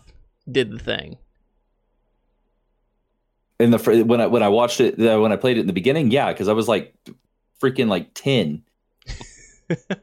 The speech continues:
Speaker 2: Yeah, I cried.
Speaker 1: Final Fantasy players in just, I think, I think that's such an iconic moment anyways that most people know it.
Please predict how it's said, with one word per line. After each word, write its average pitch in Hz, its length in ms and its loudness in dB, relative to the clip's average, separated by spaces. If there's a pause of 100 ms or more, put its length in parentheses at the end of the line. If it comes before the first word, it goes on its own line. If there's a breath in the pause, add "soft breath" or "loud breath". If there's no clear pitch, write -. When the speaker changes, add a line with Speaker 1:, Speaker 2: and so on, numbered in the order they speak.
(1040 soft breath)
Speaker 2:
Yeah, 131 260 2
I 82 100 -2
cried. 90 500 -2 (320)
Speaker 1:
Final 180 320 2
Fantasy 175 400 0
players 131 600 0
in 131 540 -4
just, 131 240 -8 (380)
I 123 120 -4
think, 113 380 -8
I 147 140 -2
think 208 180 0
that's 208 160 2
such 180 200 0
an 165 80 -2
iconic 143 580 -4
moment 123 320 -4
anyways 113 440 -6
that 113 180 -6
most 117 180 -8
people 123 180 -10
know 117 140 -4
it. - 140 -8